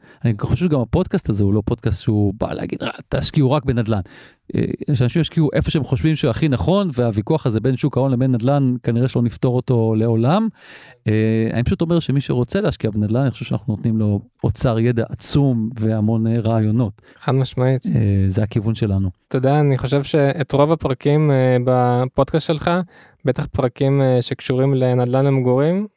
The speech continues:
Speaker 2: אני שמעתי ו- גם נתן לי המון השראה, שכן, אנשים רגילים, קונים נדל"ן, עושים מזה כסף,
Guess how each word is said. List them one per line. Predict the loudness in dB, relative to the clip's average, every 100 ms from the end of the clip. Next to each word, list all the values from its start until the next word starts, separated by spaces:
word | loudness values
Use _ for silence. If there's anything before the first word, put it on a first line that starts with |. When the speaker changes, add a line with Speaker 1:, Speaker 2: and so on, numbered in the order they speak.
| _ _ -4
Speaker 2:
אני | -2 -2
שמעתי | 0 0 0 0
ו- | -2 0 2 2 2 -2 _ _ _ _ -4
גם | 0 0
נתן | 0 0 2
לי |
המון | 2 2 0
השראה, | -2 -2 0 0 -2 -6 _
שכן, | -10 -6 -2 0 0
אנשים | 0 -2 0 0 0 -2 -2 -6 _ -6
רגילים, | -2 0 0 0
קונים | 0 0 0 0
נדל"ן, | 0 2 2 0
עושים | 0 0
מזה | 0 0
כסף, | -2 -2 -2 -6 -6